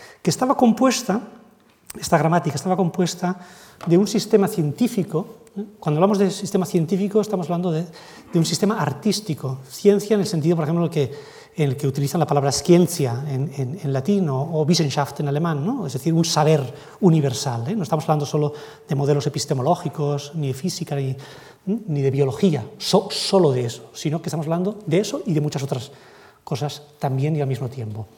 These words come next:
Él crea un sistema científico, que intentaré resumirlo brevemente. Eh, para Llull, la realidad es una realidad dinámica y relacional. Dios se ha comunicado al mundo a través de sus nombres,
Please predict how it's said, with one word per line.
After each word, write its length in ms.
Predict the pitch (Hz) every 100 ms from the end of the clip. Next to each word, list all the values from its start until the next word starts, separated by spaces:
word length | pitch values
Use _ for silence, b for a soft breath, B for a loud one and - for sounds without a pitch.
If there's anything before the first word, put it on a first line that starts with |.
| B B B B
Él 200 | 277 262
crea 200 | - 240
un 80 | 214
sistema 260 | - 196 160
científico, 580 | 156 139 233 226 196
que 160 | 202 151
intentaré 460 | 147 147 143 143 147
resumirlo 540 | - 151 147 143 139
brevemente. 840 | 156 143 139 190 196 160 208 - - _ _ _ _ _ _ B B B B B B - 403 427
Eh, 340 | 208 208 - -
para 160 | 196
Llull, 500 | 208 302 294 - - -
la 160 | 185
realidad 440 | 175 180 185 226 220 - -
es 200 | 202 160
una 80 | 185
realidad 480 | 170 160 160 156 - 170
dinámica 600 | 147 170 208 226 240 403
y 100 | 202
relacional. 840 | 175 165 147 131 - 131 117 107 104 - _ _ _ _ _ b b b
Dios 420 | 160 175 208 208 -
se 160 | -
ha 60 | 151
comunicado 440 | 151 139 135 143
al 80 | 147
mundo 340 | 180 220 214 294 - - _ _ _ - B B B B B B B -
a 140 | 170
través 440 | 170 175 226 220
de 80 | 175
sus 260 | 165 170 -
nombres, 600 | 151 127 113 107 - -